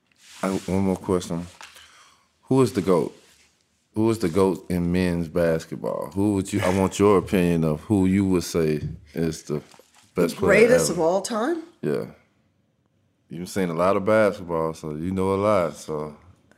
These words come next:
Speaker 2: The greatest of all time. Front row seat. Killer. Incredible work ethic.
Speaker 1: Mind.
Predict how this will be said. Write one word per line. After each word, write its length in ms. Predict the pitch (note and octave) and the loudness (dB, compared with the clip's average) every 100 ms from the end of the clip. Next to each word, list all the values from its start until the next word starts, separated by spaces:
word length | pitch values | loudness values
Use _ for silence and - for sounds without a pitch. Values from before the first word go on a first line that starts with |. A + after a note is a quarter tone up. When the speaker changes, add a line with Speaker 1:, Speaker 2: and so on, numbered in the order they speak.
| _ _ _ _ - | _ _ _ _ -12
Speaker 2:
The 100 | D#3+ | -12
greatest 720 | - D#3+ D#3 F3 G3+ G3+ - | -8 -2 0 2 0 -4 -8
of 120 | C#3+ _ - | -12 _ -6
all 340 | D#3 E3 D#3+ | -2 0 0
time. 560 | D#3 - D#3 C#3+ - - _ _ _ _ _ _ _ _ _ _ _ _ | -2 -8 -6 -4 -6 -12 _ _ _ _ _ _ _ _ _ _ _ _
Front 360 | - F#3+ G3+ F3+ | -6 0 0 4
row 220 | F3+ F#3 | 4 4
seat. 580 | - - F3 E3+ E3 - _ _ _ _ _ _ _ _ _ _ _ _ _ _ _ _ _ _ _ - | 2 2 2 2 0 -8 _ _ _ _ _ _ _ _ _ _ _ _ _ _ _ _ _ _ _ -12
Killer. 720 | - F3+ F3+ F#3 F#3 F#3+ F#3+ - _ _ _ _ _ _ _ _ _ _ _ - | -2 2 4 4 4 2 -2 -12 _ _ _ _ _ _ _ _ _ _ _ -8
Incredible 960 | C#3+ C#3 - - F#3 F3 D3 C#3+ C#3 C#3+ | -8 -6 -6 2 4 4 0 -4 -4 -6
work 360 | D3 E3+ F3 | 2 4 4
ethic. 560 | E3+ E3 D#3+ E3 D#3+ - _ _ _ _ _ _ _ _ _ _ _ _ _ _ _ _ _ E2 | 2 2 4 2 2 -6 _ _ _ _ _ _ _ _ _ _ _ _ _ _ _ _ _ -20
Speaker 1:
Mind. 560 | D#2+ E2+ E2+ F2 F2 | -14 -10 -10 -10 -14